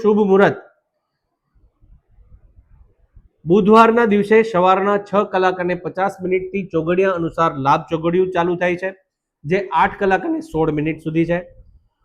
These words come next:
અમૃત ચોઘડિયું સવારના આઠ ને સોળ થી નવ ને બેતાલીસ સુધી છે. શુભ ચોઘડિયું સવારના અગિયાર ને આઠ થી બાર ને ચોત્રીસ સુધી. ચલ ચોઘડિયું બપોરના ત્રણ ને છવ્વીસ થી ચાર ને બાવન સુધી છે.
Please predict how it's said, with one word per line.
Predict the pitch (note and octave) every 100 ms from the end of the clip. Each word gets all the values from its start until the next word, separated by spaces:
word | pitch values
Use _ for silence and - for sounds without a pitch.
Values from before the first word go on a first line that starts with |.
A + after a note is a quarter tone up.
| -
અમૃત | E3 G#3 A#3+ A#3
ચોઘડિયું | A3 A3 A3+ A3
સવારના | A3 G#3 G3+ G#3 G3 F3+
આઠ | F3+ F#3
ને | F#3+
સોળ | F#3 F#3 F#3
થી | F3+
નવ | E3 E3+
ને | E3+
બેતાલીસ | D3 D3+ E3 F3 F3+
સુધી | F3 F3
છે. | F3 - _ - - _ - -
શુભ | A3 A3 A3
ચોઘડિયું | G#3 G#3 A3 G#3+
સવારના | G#3 G#3 G#3 F3+
અગિયાર | F3+ G3+ G3+
ને | G3+
આઠ | F#3 F#3 -
થી | F#3
બાર | E3 E3 F#3
ને | F3+
ચોત્રીસ | D#3+ - F#3 F#3
સુધી. | E3+ F#3 - _ _ _ _ _ _ _ _
ચલ | G#3 A3+ A3+
ચોઘડિયું | G#3+ G#3+ A3 G3
બપોરના | G3+ G3 G3 G3
ત્રણ | F3+ F#3+ G3
ને | F#3+ F3+
છવ્વીસ | F3 F3+ -
થી | F#3 F#3
ચાર | D#3+ D#3+ E3+
ને | D#3+
બાવન | C3+ C#3+ E3 E3+
સુધી | E3 F#3
છે. | E3+